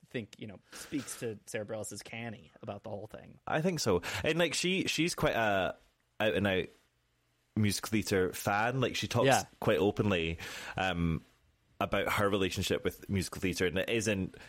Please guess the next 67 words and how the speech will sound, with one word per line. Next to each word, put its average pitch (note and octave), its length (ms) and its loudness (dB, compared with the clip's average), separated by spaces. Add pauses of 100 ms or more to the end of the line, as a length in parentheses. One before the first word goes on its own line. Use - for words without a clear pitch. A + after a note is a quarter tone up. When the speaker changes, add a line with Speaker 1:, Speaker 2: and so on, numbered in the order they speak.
(200)
Speaker 2:
just - 240 -4
the F2 360 2 (280)
kind F#2+ 180 0
of D#2 80 -2
retconning, E2+ 880 0
Speaker 1:
Right. B2+ 300 6
Speaker 2:
like, F#2+ 160 0
Speaker 1:
Oh, D#3+ 60 8
Speaker 2:
Oh - 20 8
my C#3+ 60 4
Speaker 1:
like, C3+ 80 4
Speaker 2:
God, B2 100 4
Speaker 1:
"Oh, E4+ 140 10
Speaker 2:
yeah, C4 80 12
Speaker 1:
I've G3+ 120 10
Speaker 2:
I - 80 0
Speaker 1:
always F#3+ 340 10
Speaker 2:
absolutely G2 160 4
Speaker 1:
loved C3+ 160 8
Speaker 2:
love F#2+ 80 6
it, F#2+ 40 4
blah, F#2 100 4
blah, F#2+ 80 8 (320)
blah." G#2+ 80 2
Speaker 1:
theatre. G#2+ 260 -2 (180)
Yeah. G2+ 200 -8 (160)
Speaker 2:
Like, A2+ 240 2
she B2+ 200 0
has A2+ 280 0
a G2+ 100 2
lot G2 280 4
of F#2 100 -2
stories F2+ 380 2
of F#2 80 -2
hers E2+ 380 0
tied F2+ 320 -2
into E2+ 280 0
it. D#2+ 300 0 (100)
Speaker 1:
Yeah. A2+ 220 0
Speaker 2:
Um, D2+ 360 -4 (200)
I G#2 100 -2
think C#3 200 -2
she C#3+ 120 0
even, C#3 160 0
like, A2+ 200 2
I - 320 -2
think - 220 -4
she - 140 -4
might E3 120 2
have A2 120 0
auditioned G2+ 320 -2
for A#2 120 -4
the A2 80 -2
Mickey A2 260 -2
Mouse A2+ 280 0
Club - 220 0
or G#3+ 60 0
something. A3 480 -2
She - 120 -8
might - 100 -2
have - 60 -8
been - 140 -4
in A#2+ 160 -4
it G#3 180 -4
at G3 100 -6
some G#3+ 180 0
point. G#3 400 4